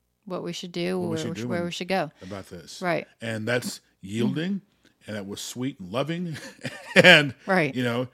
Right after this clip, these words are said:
Speaker 2: it puts a little bit of pressure on him. He
Speaker 1: Right.
Speaker 2: might feel intimidated by that, but, you know, it's good.
Speaker 1: Right. And so, um, in this particular case, the women are really getting those character traits right from the Bible. So,
Speaker 2: Absolutely.
Speaker 1: so that's where we're basing it on in terms of wishing they were change,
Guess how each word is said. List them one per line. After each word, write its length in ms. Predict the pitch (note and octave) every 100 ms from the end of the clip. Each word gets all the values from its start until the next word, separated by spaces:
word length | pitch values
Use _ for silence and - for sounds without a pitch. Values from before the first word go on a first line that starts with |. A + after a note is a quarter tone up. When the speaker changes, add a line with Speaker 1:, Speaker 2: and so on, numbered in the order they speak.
| _ -
Speaker 2:
it 180 | B2+
puts 140 | - D#3+
a 40 |
little 100 | D3
bit 120 | D3+
of 80 | C#3+
pressure 260 | - D3+ D3
on 120 | B2+
him. 160 | D#3 E3+ _
He 120 | -
Speaker 1:
Right. 100 | D3
Speaker 2:
might 180 | C#3 B2
feel 160 | B2+ B2+
intimidated 480 | A#2 D3+ E3 A#2+ G#2
by 160 | A2
that, 320 | G#2+ A2+ - -
but, 180 | A#2+
you 120 | B2+ C3
know, 160 | B2+
it's 120 | C3
good. 300 | - F3+ F#2+ - _ _
Speaker 1:
Right. 280 | B3+ C#4 D3
And 200 | C3 G3+
so, 280 | - A3 G3 - - _ _ _ _
um, 360 | G3+ G3+ E3 - - -
in 140 | A3
this 180 | A#3+ D#4 - _
particular 520 | - A3 G#3 G3 F3
case, 300 | E3+ F3 E3+
the 120 | - F#3
women 360 | G3 G#3+ G#3+
are 160 | F3+ F3+
really 260 | F3+ F3+
getting 320 | F3 F#3 F#3 F3+
those 200 | E3+ -
character 340 | F#3 E3+ E3+
traits 320 | - E3 D#3+
right 200 | E3 D#3+
from 160 | - E3+
the 80 | D#3+
Bible. 380 | D#3 D3 D#3
So, 60 | D#3+
Speaker 2:
Absolutely. 500 | G#3 G3 B2+ G#2 D3+
Speaker 1:
so 160 | - G#3
that's 300 | G3 G#3 G#3
where 140 | G3+
we're 180 | F#3+ F3
basing 400 | E3+ F3 - F#3
it 100 | E3+
on 200 | E3 D#3+
in 100 | D#3+
terms 320 | - F3 E3
of 160 | E3 D#3
wishing 400 | E3 E3 F3 E3
they 140 | D#3
were 140 | D#3 D#3
change, 480 | - E3+ E3 D#3